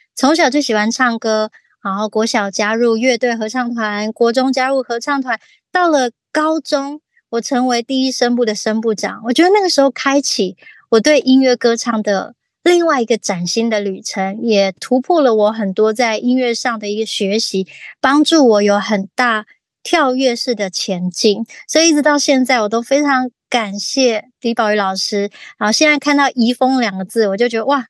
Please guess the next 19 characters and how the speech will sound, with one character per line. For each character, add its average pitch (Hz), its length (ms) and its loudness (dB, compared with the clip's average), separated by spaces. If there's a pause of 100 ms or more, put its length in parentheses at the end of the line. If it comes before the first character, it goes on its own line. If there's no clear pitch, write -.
(280)
这 285 160 -2
是 285 140 0
我 226 180 0
一 277 100 -4
生 262 220 -2
当 269 180 -2
中 240 420 -2
我 226 100 -12
最 262 200 -4
重 262 180 -4
要 254 160 -2
的 208 280 -6 (240)
合 233 200 -2
唱 254 300 -4
生 254 200 -2
涯 208 180 -2
的 214 100 -2
精 262 320 -2
华， 196 280 -6